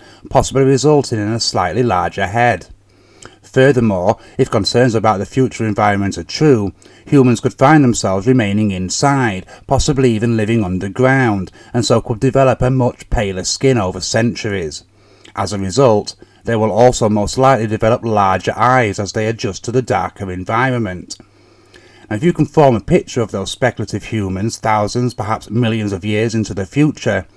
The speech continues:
you might agree that they look very similar to how apparent grey aliens are described by many people. Might those who have encountered these grey aliens actually have encountered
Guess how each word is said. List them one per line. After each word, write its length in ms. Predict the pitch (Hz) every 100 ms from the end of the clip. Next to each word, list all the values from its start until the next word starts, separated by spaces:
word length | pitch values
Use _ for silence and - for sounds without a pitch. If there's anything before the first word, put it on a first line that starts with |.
| _ - - _
you 80 | 131
might 260 | 120 110 -
agree 360 | 95 131 139
that 100 | 107
they 140 | 101 107
look 220 | 104 90
very 280 | 117 104 98
similar 500 | - 151 135 104 95 - -
to 100 | 127
how 200 | 113 113
apparent 440 | 104 120 117 107
grey 340 | 104 110 113 143
aliens 280 | 131 104 95
are 60 |
described 600 | 95 - - 135 113 98
by 160 | 110 110
many 380 | 120 104 92 92
people. 600 | 101 110 120 104 82 - _ _ _ _ _ _ _ -
Might 260 | 123 98
those 240 | 110 104 -
who 80 |
have 180 | 104 101
encountered 560 | 107 104 123 156 - 117
these 180 | 117 101
grey 300 | 117 104 98
aliens 340 | 98 95 90 _ _ -
actually 320 | 135 - 123
have 100 | 107
encountered 720 | 117 110 139 143 123 107 92